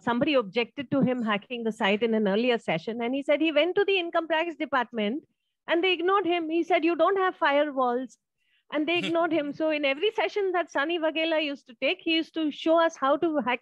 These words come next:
Speaker 1: the income tax website. So that should answer somebody else's question, right? The, someone had asked, "No, what is the issues in this?" So.
Speaker 2: I mean, a week ago,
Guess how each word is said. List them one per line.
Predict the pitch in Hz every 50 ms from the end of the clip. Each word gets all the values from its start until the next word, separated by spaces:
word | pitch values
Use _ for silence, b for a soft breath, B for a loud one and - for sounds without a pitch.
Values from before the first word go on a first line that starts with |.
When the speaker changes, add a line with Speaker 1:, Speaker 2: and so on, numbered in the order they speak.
| _ -
Speaker 1:
the | 311
income | 277 254 247 - 285 277 262
tax | 277 269 302 - _ -
website. | 349 349 349 - - - - - _ _ _ _ _ _ _ _ _ - - _ _ _ _
So | - 277 254 247 233 214 202 151 -
that | 226 240 254 254
should | - 349 302
answer | 269 254 294 302 - 339
somebody | 311 - 277 262 262 - 320 294
else's | 269 269 302 - 330 302 -
question, | - - 240 254 254 - - 285 247 208 208 190 - - 180
right? | 220 233 294 311 - -
The, | 196 214 208 196 170 165 160 - -
someone | 220 214 233 240 247
had | 233 220 214
asked, | 202 214 214 208 -
"No, | - 214 240
what | 208 180 202 208 226
is | 233 220
the | - 226 220 214 208 196 190 180 165 -
issues | - 247 - 330 320 285 285
in | 262 226 196
this?" | 175 170 139 127 - _ _ _ _ _ _ _ _ _ _ _ _ _
So. | - - - - - 185 - - - _ _ _ _ _ _ _ _ _ _ _ _ _ _ _ _ _ _ _ _ _ _ _
Speaker 2:
I | 170 190 214
mean, | 226 254 240
a | 233 196
week | 156 170 214 240 - 208
ago, | 190 170 147 147 147